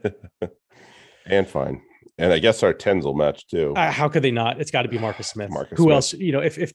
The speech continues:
Speaker 2: if it, if your nine and ten of the year isn't DuPont and Smith, what the fuck are you smoking?
Speaker 1: I
Speaker 2: And
Speaker 1: don't know
Speaker 2: can I
Speaker 1: what you're
Speaker 2: get some of
Speaker 1: watching.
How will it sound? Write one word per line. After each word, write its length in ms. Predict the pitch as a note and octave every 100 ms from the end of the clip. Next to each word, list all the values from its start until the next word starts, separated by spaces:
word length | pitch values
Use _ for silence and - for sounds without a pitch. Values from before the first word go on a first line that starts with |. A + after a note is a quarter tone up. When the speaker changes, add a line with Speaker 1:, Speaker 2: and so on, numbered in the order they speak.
| -
Speaker 2:
if 140 | C#3
it, 160 | D3+ D3
if 180 | D3+
your 80 | F#3
nine 220 | D#3 C#3
and 80 | C#3+
ten 320 | C3 C3+ B2+ A#2+
of 120 | C#3
the 80 | A#2
year 220 | A#2 A#2
isn't 360 | A2+ A2+ A#2 B2
DuPont 340 | C3 - B2 B2
and 100 | G#2+
Smith, 360 | - A#2+ A#2+ - _ _ - - - - - - - -
what 220 | A#2 -
the 80 | C#3+
fuck 280 | - C3 C3
are 40 |
you 120 | A#2+
smoking? 500 | A#2 - A#2 A2+ C3+
Speaker 1:
I 100 | C3+
Speaker 2:
And 80 | E2
Speaker 1:
don't 140 | E2+ D#2+
know 60 |
Speaker 2:
can 20 |
I 60 | F2
Speaker 1:
what 200 | E2+ -
you're 80 | D2+
Speaker 2:
get 60 | D#2+
some 120 | C#3+ C3+
of 80 |
Speaker 1:
watching. 60 | C3+